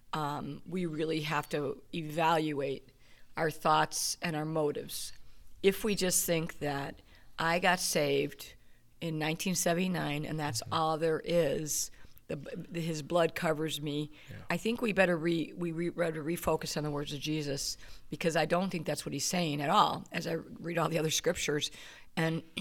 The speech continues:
Speaker 1: he, you know, and it doesn't give you just a s-, this is not saying, you know, it just give you a carte blanche, you can sin and you're fine. It's, it's that, quite the opposite,
Speaker 2: Oh.
Speaker 1: you know. And it says if we have,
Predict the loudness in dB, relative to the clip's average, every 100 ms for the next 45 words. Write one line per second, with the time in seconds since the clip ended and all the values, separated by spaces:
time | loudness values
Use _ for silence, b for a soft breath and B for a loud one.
0 | 0 2 2 0 -4 -2 -2 0 -2 0
1 | 2 2 2 2 2 2 2 2 0 B
2 | B B -6 -2 0 4 4 4 2 2
3 | 0 -4 -12 -6 -4 -4 -6 -6 -8 -4
4 | -4 -2 0 0 -2 -12 -2 4 4 4
5 | 2 4 2 0 -4 -4 B B B B
6 | -8 -2 -2 0 2 4 4 4 2 0
7 | 0 2 4 4 0 -4 -4 -4 2 2
8 | 2 0 -4 -2 0 2 2 -4 -4 -6
9 | -12 -20 B B -8 -6 -4 -4 -6 B
10 | B B 0 0 2 0 0 -2 0 2
11 | 4 2